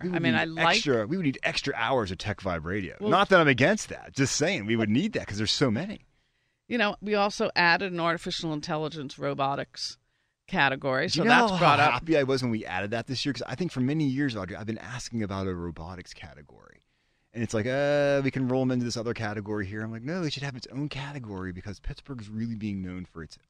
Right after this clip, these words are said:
Speaker 1: artificial intelligence and, and its robotics." And this is the first year that we have that category, which I think is just really freaking exciting. I mean, I'm all about it. So, yeah.
Speaker 2: Yeah, I think it's great. The companies that are in there, um,
Speaker 1: But we
Speaker 2: and
Speaker 1: should,
Speaker 2: in terms of
Speaker 1: I,
Speaker 2: what's
Speaker 1: see,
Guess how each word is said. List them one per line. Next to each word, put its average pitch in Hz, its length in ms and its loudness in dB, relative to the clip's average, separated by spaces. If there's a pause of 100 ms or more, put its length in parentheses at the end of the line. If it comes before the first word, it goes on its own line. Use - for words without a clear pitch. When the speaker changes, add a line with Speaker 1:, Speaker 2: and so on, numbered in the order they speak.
Speaker 1:
artificial 95 340 -12
intelligence 78 460 -14
and, 82 240 -20 (100)
and 123 140 -8
its - 160 -12
robotics." - 640 -12 (260)
And 131 80 -4
this 120 120 0
is 131 60 -4
the 123 60 -6
first 123 280 -2
year 117 100 0
that 107 80 0
we 107 100 0
have 104 200 -2
that 107 160 -4
category, 127 560 -6
which 80 200 -20
I 123 120 -2
think 98 180 -10
is 78 140 -20
just 82 160 -20 (360)
really 107 180 -8
freaking 90 280 -16
exciting. - 440 -20 (100)
I 90 60 -18
mean, 85 180 -18
I'm 101 160 -10
all 69 100 -16
about 71 320 -14
it. - 140 -20
So, - 100 -20 (640)
yeah. 90 260 -10 (380)
Speaker 2:
Yeah, 165 280 0
I 185 120 0
think 180 240 -8
it's - 100 -16
great. 147 320 -4
The - 60 -16
companies 156 460 -8
that 147 140 -4
are 135 120 -4
in 151 160 -6
there, 147 400 -8 (100)
um, 120 460 -8 (260)
Speaker 1:
But 165 180 0
we 226 140 2
Speaker 2:
and 156 60 2
Speaker 1:
should, 139 100 0
Speaker 2:
in 143 60 -6
terms 156 340 -8
of 139 60 -8
Speaker 1:
I, - 40 -16
Speaker 2:
what's 147 280 -6
Speaker 1:
see, 175 180 -8